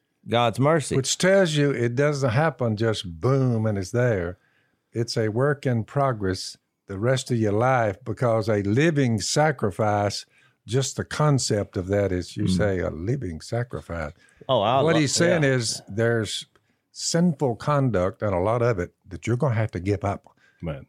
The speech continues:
Speaker 2: Or you're not gonna
Speaker 1: Well,
Speaker 2: have
Speaker 1: it's
Speaker 2: a,
Speaker 1: a
Speaker 2: a, a
Speaker 1: daily,
Speaker 2: good
Speaker 1: I think
Speaker 2: impact.
Speaker 1: you're right, Phil. It's a,
Speaker 2: <laughs>
Speaker 1: m-, most time you, you do a sacrifice, it's a one-time deal. But Jesus is the one that did that. So we're a living sacrifice, which is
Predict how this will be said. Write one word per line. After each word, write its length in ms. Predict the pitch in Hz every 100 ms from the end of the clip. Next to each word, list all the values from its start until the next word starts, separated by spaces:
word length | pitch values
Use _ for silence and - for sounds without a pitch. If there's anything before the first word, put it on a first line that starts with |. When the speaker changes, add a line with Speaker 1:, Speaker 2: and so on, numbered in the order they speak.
| _ _
Speaker 2:
Or 140 | - 110
you're 200 | 117 135
not 200 | 127 117
gonna 160 | 127
Speaker 1:
Well, 80 | 156
Speaker 2:
have 100 | 143
Speaker 1:
it's 80 | 107
Speaker 2:
a, 40 | 139
Speaker 1:
a 40 |
Speaker 2:
a, 40 | 107
a 20 |
Speaker 1:
daily, 380 | 160 190 165 120
Speaker 2:
good 200 | 156 170
Speaker 1:
I 60 |
think 240 | 156 170 175
Speaker 2:
impact. 340 | 123 120 113
Speaker 1:
you're 60 | 131
right, 300 | 151 175 -
Phil. 240 | 110 117 135
It's 160 | 127
a, 180 | 123 156
Speaker 2:
<laughs> 0 |
Speaker 1:
m-, 220 | 131 160 135
most 300 | 170 220 -
time 180 | 190 156
you, 260 | 135 104 -
you 260 | 127 120
do 360 | 107 - 127 156
a 60 | 107
sacrifice, 640 | 160 180 180 123 113 107
it's 200 | 107 -
a 40 |
one-time 460 | 113 113 - 107 90
deal. 320 | 131 123 - _ -
But 120 | 113
Jesus 500 | 151 214 143 104 - _ _ _ _ _
is 100 | 104
the 80 | 123
one 140 | 120 95
that 100 | 87
did 200 | 107 82
that. 360 | 113 117 80 _ _ _ _ _
So 180 | - 107
we're 200 | 127 190
a 140 | 151
living 680 | 107 104 117 170 214 190 123
sacrifice, 880 | 104 120 110 92 - 107 98 104 110
which 240 | 120 107 -
is 160 | 98